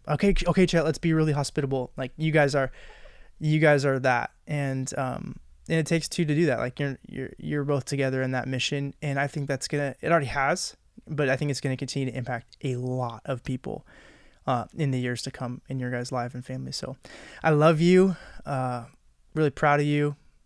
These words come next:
Excited for the season that you're in, and, um, for the things that God has for you and Chet and Hudson and Hendrix and, and your future. And, uh,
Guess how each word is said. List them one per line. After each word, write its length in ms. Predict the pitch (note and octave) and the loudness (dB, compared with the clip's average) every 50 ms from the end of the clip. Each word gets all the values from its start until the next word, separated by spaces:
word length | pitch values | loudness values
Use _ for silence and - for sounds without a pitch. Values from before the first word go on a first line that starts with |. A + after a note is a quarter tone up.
| _ _ _ _ _ _ _ _ _ _ _ _ _ _ | _ _ _ _ _ _ _ _ _ _ _ _ _ _
Excited 540 | - - - - - - D#3 C#3 C#3+ C#3+ B2+ | -16 -12 -8 -6 -2 0 2 2 2 -2 -4
for 520 | - - D3+ C#3 C3+ C3+ C3 C3 C#3+ C#3 - _ _ _ _ _ _ - - - | -6 -8 -6 -4 -4 -4 -4 -4 -6 -8 -14 _ _ _ _ _ _ -20 -20 -14
the 160 | - D3+ C#3+ C3 | -8 -6 -4 -2
season 320 | - - D3+ C#3 C3+ C#3 | 0 0 0 0 2 0
that 100 | C3+ C3 | 0 0
you're 120 | C3+ C#3 B2 | -2 -4 -4
in, 460 | C3 C3+ C3 C3 C3 C3+ C3+ C3+ - - | -4 -2 -2 -2 -2 -2 -4 -6 -8 -6
and, 440 | D#3+ C3+ C3 B2+ B2+ B2 B2 B2 - - | -4 -2 -2 -2 -2 -2 -4 -6 -6 -6
um, 400 | C#3 B2+ B2+ B2 B2+ B2+ B2 - - | -6 -4 -4 -6 -6 -8 -10 -12 -10
for 160 | - C#3 C3 | -8 -6 -4
the 100 | C3 C3 | -4 -4
things 260 | - C#3+ C3+ C3+ B2+ | -4 -4 -4 -4 -4
that 80 | C3 B2 | -4 -2
God 160 | C3 C3 B2 B2+ | -2 -2 -2 0
has 200 | C3+ B2+ B2 - | -2 -2 -4 -4
for 120 | - C3+ | -6 -6
you 160 | B2+ B2+ C3 | -4 -4 -4
and 100 | C3 B2+ | -4 -4
Chet 300 | - - C3 C3 B2+ - - _ | -4 -2 -2 -2 -2 -4 -8 _
and 280 | C3+ B2+ B2 B2 B2 - - - - - - - - - _ _ _ _ | -10 -8 -8 -8 -10 -12 -14 -20 -20 -20 -20 -20 -20 -20 _ _ _ _
Hudson 340 | - D3 C#3 - - C#3+ C3+ | -2 0 0 0 0 -2 0
and 100 | B2+ B2+ | 0 0
Hendrix 500 | C3 C3+ C3+ B2+ B2+ C3 B2+ - - - | 2 0 0 0 0 -2 -2 -4 -4 -4
and, 260 | C3 B2+ B2 B2 A#2+ - | -4 -4 -4 -6 -6 -6
and 180 | - C3+ B2+ B2+ | -6 -4 -2 -2
your 120 | B2+ C3 C3 | -2 -2 -4
future. 560 | A#2+ - - C3+ B2+ - - - C3 C3+ C3 - - - - - - - _ _ _ | -4 -4 -4 -4 -4 -2 -2 -2 -2 -4 -4 -6 -12 -20 -20 -20 -20 -20 _ _ _
And, 380 | - C#3 C3 C3 B2+ C3+ B2+ C3+ | -4 -2 0 0 0 -2 0 0
uh, 380 | C3 B2 B2 A#2+ A#2+ B2 C3 | 0 0 -2 -2 -4 -6 -8